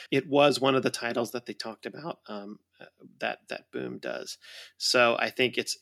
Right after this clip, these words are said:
highly possible, and it seems perfect for adaptation. Um, honestly, as I was, I was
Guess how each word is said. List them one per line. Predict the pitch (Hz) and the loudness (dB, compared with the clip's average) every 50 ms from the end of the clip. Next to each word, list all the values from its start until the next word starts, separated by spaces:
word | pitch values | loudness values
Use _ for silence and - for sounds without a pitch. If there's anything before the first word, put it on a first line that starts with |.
| _ | _
highly | - - - - - - 147 151 156 151 143 135 127 123 | -12 -10 -8 -6 0 4 6 6 8 8 8 8 6 4
possible, | 123 - 123 117 113 - - 120 110 113 107 107 107 107 - - | 4 2 2 2 2 0 -2 -2 -2 -2 -2 -2 -2 -2 -2 -2
and | 113 110 107 107 107 107 - - | 0 0 0 0 0 -2 -2 -2
it | 117 117 113 - | -2 -2 0 -2
seems | - - - 127 120 113 113 110 - - - - - - - - - _ _ _ _ _ _ _ _ _ _ _ _ _ _ | -4 -2 0 0 0 0 0 -2 -2 -2 -4 -6 -10 -20 -20 -20 -20 _ _ _ _ _ _ _ _ _ _ _ _ _ _
perfect | - - 196 202 185 - - 127 113 - - - - | 4 6 8 8 8 6 4 4 4 2 -2 -10 -4
for | - 135 135 | 0 2 4
adaptation. | - 123 117 113 110 104 - - 117 120 110 - - 117 107 104 101 98 - - | 6 6 6 6 4 2 2 2 2 2 4 2 0 0 -2 -2 -4 -6 -6 -6
Um, | 104 104 104 | -4 -4 -2
honestly, | 98 110 110 113 110 - - 120 117 113 | 0 0 0 0 0 -2 -2 -2 2 4
as | 110 113 110 - - 107 | 4 4 2 2 0 0
I | 113 | 0
was, | 113 110 | 2 2
I | 117 113 | 2 2
was | 113 110 107 - - | 2 2 0 -4 -8